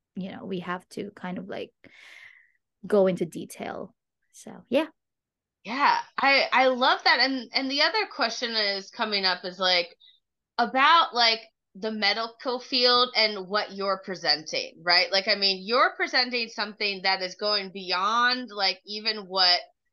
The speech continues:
Speaker 2: you know, we might have known in the past. Like, and I know
Speaker 1: Mm-hmm.
Speaker 2: from my own experience, 'cause I've had these hip surgeries,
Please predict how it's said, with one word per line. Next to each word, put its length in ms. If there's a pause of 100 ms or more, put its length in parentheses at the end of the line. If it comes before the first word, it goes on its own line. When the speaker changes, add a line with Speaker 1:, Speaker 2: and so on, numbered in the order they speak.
Speaker 2:
you 140
know, 360
we 680
might 260
have 120
known 260
in 80
the 100
past. 400
Like, 180
and 160
I 200
know 140
Speaker 1:
Mm-hmm. 20
Speaker 2:
from 200
my 240
own 220
experience, 560
'cause 200
I've 300
had 300
these 220
hip 120
surgeries, 640